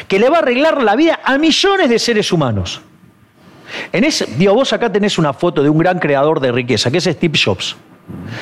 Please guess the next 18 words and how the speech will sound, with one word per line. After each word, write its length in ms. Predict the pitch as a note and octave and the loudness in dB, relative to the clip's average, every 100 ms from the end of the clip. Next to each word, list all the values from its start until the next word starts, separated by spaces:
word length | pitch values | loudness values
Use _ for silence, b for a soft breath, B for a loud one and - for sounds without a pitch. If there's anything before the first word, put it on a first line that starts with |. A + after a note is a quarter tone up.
| B | B
¿Vos 120 | B3 D4+ | -4 -2
te 120 | A#3+ | -2
pensás, 460 | - G3 F3 C4 B3+ - | 0 -2 0 -2 -4 -2
pero 140 | C4+ | -2
te 80 | C#4 | 0
pusiste 280 | G#3+ F#3+ C#4+ | 0 0 0
a 40 | |
pensar 360 | - F#3 A#3+ B3+ | 0 0 0 0
la 120 | G#3+ | 0
cantidad 340 | G3 F#3+ A3 C4 | 0 0 2 2
de 100 | B3+ | 2
cosas 240 | B3+ A#3+ | -2 -2
que 120 | F#3 | -2
tiene 160 | G#3 A3+ | 0 0
adentro 320 | G#3 B3 B3 | 2 2 0
de 40 | |
ese 140 | B3 A3 | 0 -2
teléfono? 580 | F#3+ F#3 B3 B3 E3+ | 0 0 2 0 0